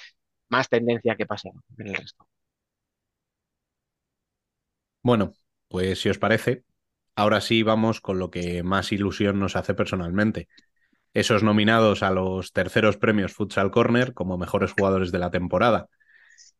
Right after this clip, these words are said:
Speaker 2: Eh, vamos a empezar por aquellos amigos y compañeros que nos han dejado sus audios para finalizar con nuestros nominados.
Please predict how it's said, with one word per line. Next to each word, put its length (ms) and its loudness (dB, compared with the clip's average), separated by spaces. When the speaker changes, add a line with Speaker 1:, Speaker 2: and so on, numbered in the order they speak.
Speaker 2:
Eh, 340 4
vamos 240 4
a 40 4
empezar 560 4
por 140 2
aquellos 320 0
amigos 320 0
y 60 -2
compañeros 760 -2
que 240 -8
nos 180 -8
han 100 0
dejado 360 0
sus 200 -4
audios 460 2
para 260 -4
finalizar 640 -2
con 460 0
nuestros 320 -4
nominados. 640 -2